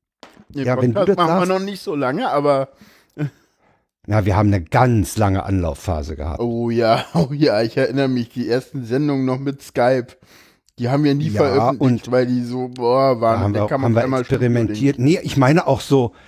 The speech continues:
Speaker 2: auch so vorher, bevor wir überhaupt mal das Mikrofon angeschlossen haben. Wir haben lange darüber geredet, dass man sowas mal machen müsste.
Speaker 1: Ja, ja.
Speaker 2: Ha.
Speaker 1: Ja, ja.
Speaker 2: Ja, lange
Speaker 1: Ah,
Speaker 2: ist her.
Speaker 1: genau. Ja, äh,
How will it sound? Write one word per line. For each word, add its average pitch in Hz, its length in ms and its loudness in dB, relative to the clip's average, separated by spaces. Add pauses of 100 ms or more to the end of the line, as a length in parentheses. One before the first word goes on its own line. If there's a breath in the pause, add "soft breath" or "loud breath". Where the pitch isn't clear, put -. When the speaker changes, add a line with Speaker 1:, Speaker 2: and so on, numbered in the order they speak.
(200 soft breath)
Speaker 2:
auch 123 220 -4
so 131 180 -2
vorher, 165 540 2
bevor 131 400 -2
wir 147 80 0
überhaupt 131 640 -2
mal 117 140 4
das - 340 -2 (160)
Mikrofon 127 640 -2
angeschlossen 101 800 0
haben. 87 360 0 (1000 loud breath)
Wir 202 120 0
haben 120 140 4
lange 151 300 4
darüber 156 340 2
geredet, 123 580 2
dass 101 160 -2
man 107 140 0
sowas 98 300 -2
mal 98 80 2
machen 92 320 0
müsste. 101 460 -6 (800)
Speaker 1:
Ja, 98 140 -6
ja. 110 320 0
Speaker 2:
Ha. - 140 0 (120)
Speaker 1:
Ja, 101 140 -6
ja. 107 320 -2
Speaker 2:
Ja, 160 220 -4
lange 208 240 2
Speaker 1:
Ah, - 20 2
Speaker 2:
ist - 140 -4
her. 160 80 2
Speaker 1:
genau. 156 1080 -2
Ja, 156 260 2
äh, 156 160 0